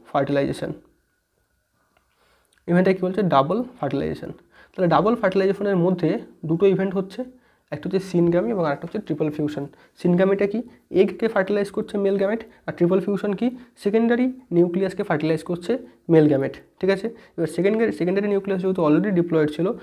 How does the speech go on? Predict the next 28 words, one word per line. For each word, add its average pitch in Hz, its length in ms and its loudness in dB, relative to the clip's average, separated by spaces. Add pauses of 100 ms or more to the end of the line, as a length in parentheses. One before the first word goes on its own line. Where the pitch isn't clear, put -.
(120)
তার - 160 -6
সাথে 214 140 -4
যখন 208 200 -4
মেল 165 240 0
গ্যামেট 180 340 0 (220)
ফিউজ 185 220 0
করলো, 156 400 2 (160)
তখন 170 140 0
কী 170 140 -2
তৈরি 165 200 0
হলো? 185 200 0
ট্রিপ্লয়েড 180 640 2
একটা 170 200 -2
স্ট্রাকচার 160 360 -6
তৈরি 151 180 -4
হলো, 180 200 -2
যেটাকে 160 300 0
বলা 147 200 4
হচ্ছে 151 320 -2 (300)
প্রাইমারি 160 400 2
endosperm 147 360 0
নিউক্লিয়াস, 147 540 0
এবং 156 140 -2
সেখান 147 240 0
থেকে 165 140 0
কী 151 180 -2
তৈরি 147 180 0
হবে? 170 200 0